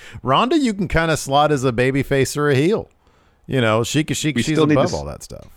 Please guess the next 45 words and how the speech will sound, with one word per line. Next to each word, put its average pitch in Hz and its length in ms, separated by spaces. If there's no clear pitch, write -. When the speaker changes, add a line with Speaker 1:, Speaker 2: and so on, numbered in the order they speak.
Speaker 2:
we 120 80
still 135 180
need 120 140
to 101 80
see 101 400
one-on-one 95 720
her 90 200
versus 82 320
Becky - 300
Lynch. - 280
That 95 120
still - 160
needs - 200
to - 100
happen. - 180
Speaker 1:
Yeah, 381 380
she'd, 196 280
she'd - 240
come 165 180
off 139 260
and 123 100
she'd 147 180
come 131 160
out 120 220
and 107 140
then 101 160
she'd 107 200
be 98 120
the 92 100
heel 90 240
against 80 320
Becky 73 260
Lynch. - 440
Just - 180
hit 151 120
her 151 60
music, 123 360
Speaker 2:
Mm-hmm. 101 80
Speaker 1:
have 98 100
her 90 80
go 82 180
out 82 220
there, 80 220
and, 73 240
and 76 400